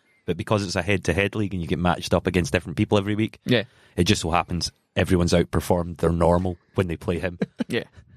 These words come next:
Speaker 1: And, <laughs> and he's sitting, like, sixth, <laughs> which is quite a shame. There's another league, uh, we were talking about this last night, <laughs> that Gordon and I are in, that has, I think, fourteen, eh, fifteen teams. So in order to make it an even number, so everyone has a game week,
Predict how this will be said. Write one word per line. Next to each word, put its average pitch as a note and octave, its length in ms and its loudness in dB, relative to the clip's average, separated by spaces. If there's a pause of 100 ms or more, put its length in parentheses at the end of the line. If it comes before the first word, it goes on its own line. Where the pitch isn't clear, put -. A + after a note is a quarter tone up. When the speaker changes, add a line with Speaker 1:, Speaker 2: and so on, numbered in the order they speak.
(140)
Speaker 1:
And, G#2+ 200 2
<laughs> - 0 -
and C3+ 300 4
he's G#2+ 240 -2
sitting, G2+ 440 -2 (180)
like, E2 300 -4
sixth, - 520 -4 (460)
<laughs> - 360 -12
which A2 160 2
is F2+ 80 -8
quite F2+ 180 2
a F2+ 40 -2
shame. F#2 260 -2
There's G2 140 0
another C#3 280 4
league, A2+ 320 2 (140)
uh, - 60 -6
we F#2 60 0
were F#2 140 2
talking A2+ 220 4
about G2+ 120 2
this G2+ 160 0
last G#2+ 200 0
night, G#2+ 160 0
<laughs> - 120 -12
that - 80 -10
Gordon G#2+ 300 2
and A#2+ 120 2
I G#2 120 4
are F#2+ 100 4
in, F#2 180 0 (540)
that E2+ 140 0
has, B2 220 2
I A2+ 80 4
think, - 480 -2
fourteen, C#3 580 0
eh, B2 180 -2
fifteen F3+ 400 0
teams. G#3 340 -2 (340)
So A#2+ 100 2
in A#2 60 4
order C3+ 200 4
to B2+ 140 -6
make A#2+ 180 0
it G#2 60 0
an G2 100 -4
even G#2 320 -2
number, G2+ 300 2
so F#2+ 160 -4
everyone F2+ 240 0
has F2 160 0
a E2+ 40 -2
game G#2 260 0
week, E2 260 -6